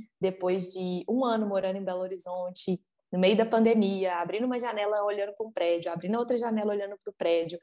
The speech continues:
Eu até tinha um, uma cobertura, assim, que eu tinha uma válvula de escape, né? Eu vejo o céu, pelo menos,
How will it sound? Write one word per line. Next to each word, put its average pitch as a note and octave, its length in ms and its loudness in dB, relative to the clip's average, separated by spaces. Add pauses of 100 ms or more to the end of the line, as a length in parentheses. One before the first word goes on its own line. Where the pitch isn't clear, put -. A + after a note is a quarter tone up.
(200)
Eu F3 80 6
até A3+ 180 4
tinha D4 280 4
um, C4+ 120 0
uma A3+ 260 -2
cobertura, A3+ 560 0
assim, G3+ 280 -8
que F#3+ 100 -4
eu F#3 120 0
tinha A#3+ 240 2
uma B3 200 4
válvula G#3 380 4
de G#3+ 100 -12
escape, - 460 -8
né? F#3+ 220 -4
Eu F#3+ 100 -2
vejo G3 340 4
o A#3 40 -8
céu, G#3+ 360 0
pelo F#3+ 260 -2
menos, F3+ 320 -6